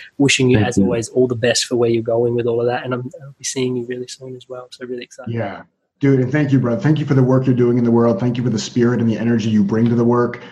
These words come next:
Speaker 2: We need millions and millions more people like you in the world, and this world will be totally fine. So thank you for showing up in the way you do and for facilitating this transformation, this conversation. I,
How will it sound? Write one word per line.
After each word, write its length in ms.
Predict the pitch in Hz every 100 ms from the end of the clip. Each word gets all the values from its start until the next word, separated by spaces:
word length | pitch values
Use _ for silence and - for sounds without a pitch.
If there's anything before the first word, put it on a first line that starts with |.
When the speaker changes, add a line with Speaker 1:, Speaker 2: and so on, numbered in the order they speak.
| -
Speaker 2:
We 160 | 127 135
need 580 | 135 127 123 120 - - -
millions 640 | 127 139 151 156 151 135
and 100 | 135
millions 400 | 131 131 127 123
more 260 | 123 120 120
people 280 | 127 127 123
like 180 | 113
you 180 | 117 123
in 60 | 117
the 80 | 113
world, 380 | 113 113 110
and 120 | 110 117
this 160 | 117
world 220 | 127 120
will 80 | 117
be 140 | 104 107
totally 420 | - 117 113 110
fine. 400 | 101 104 98 101
So 180 | 113 110
thank 280 | 131 131
you 160 | 135 131
for 100 | 117
showing 320 | - 123 120
up 100 | 120
in 60 | 120
the 80 | 113
way 140 | 113
you 100 | 110
do 200 | 104 110
and 100 | 101
for 120 | 107
facilitating 540 | - - 113 110 107 101
this 80 |
transformation, 720 | 98 110 101 107 104 101 107
this 100 | 104
conversation. 600 | - 104 101 98 98 -
I, 100 | 190